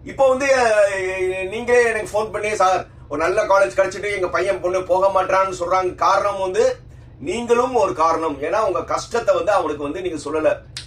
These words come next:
But as a parents-ஏ வந்து என்னது, நம்ம என்ன கஷ்டப்பட்டாலும் நம்ம குழந்தைகள் தெரியக்கூடாது நினைக்கிறது நல்லதுதான். ஆனா என்ன கஷ்டப்பட்டோம்க்கோ அவங்களுக்கு தெரியணும்ல, அதை வந்து நம்ம பேரண்ட்ஸ் மேலதான் தப்பு சொல்லுவேன். அதே மாதிரி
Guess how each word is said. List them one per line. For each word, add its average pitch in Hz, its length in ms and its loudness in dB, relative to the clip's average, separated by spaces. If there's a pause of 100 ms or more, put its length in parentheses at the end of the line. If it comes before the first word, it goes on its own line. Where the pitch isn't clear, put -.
(140)
But 143 140 -2
as 131 120 -6
a 147 100 0
parents-ஏ 220 420 0
வந்து 233 220 0
என்னது, 208 300 0
நம்ம 156 180 -4
என்ன 165 220 0
கஷ்டப்பட்டாலும் 196 640 0
நம்ம 185 200 0
குழந்தைகள் 196 420 -2
தெரியக்கூடாது 185 540 0
நினைக்கிறது 208 480 -4 (320)
நல்லதுதான். 175 680 0 (440)
ஆனா 185 420 0 (1120)
என்ன 254 300 0
கஷ்டப்பட்டோம்க்கோ 240 720 0
அவங்களுக்கு 220 320 0
தெரியணும்ல, 202 520 0 (400)
அதை 196 260 2
வந்து 220 240 -2 (960)
நம்ம 156 220 -4
பேரண்ட்ஸ் 190 460 0
மேலதான் 185 300 2
தப்பு 175 240 -4
சொல்லுவேன். 147 380 -4 (580)
அதே 254 320 0
மாதிரி 240 320 0